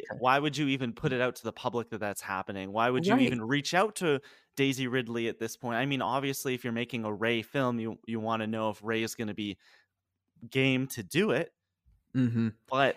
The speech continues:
Speaker 2: It
Speaker 1: I
Speaker 2: just
Speaker 1: also, I, I, I, I'm, I'm in your camp where I feel like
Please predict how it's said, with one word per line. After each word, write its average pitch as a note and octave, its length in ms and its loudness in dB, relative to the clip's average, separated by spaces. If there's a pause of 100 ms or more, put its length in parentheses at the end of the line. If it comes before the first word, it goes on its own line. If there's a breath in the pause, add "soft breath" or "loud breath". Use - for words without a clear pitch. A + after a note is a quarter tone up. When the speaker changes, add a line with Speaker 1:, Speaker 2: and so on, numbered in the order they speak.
Speaker 2:
It F3+ 100 12
Speaker 1:
I C3+ 60 8
Speaker 2:
just - 260 6
Speaker 1:
also, B2+ 180 0 (320)
I, D3 80 0 (260 soft breath)
I, E3 240 6
I, D#3 100 6 (100)
I'm, D3 160 2
I'm D3 200 6
in G3 160 2
your F#3 160 2
camp A#2+ 380 -4
where C3 160 2
I B2+ 80 2
feel D#3 320 0
like B2+ 260 -2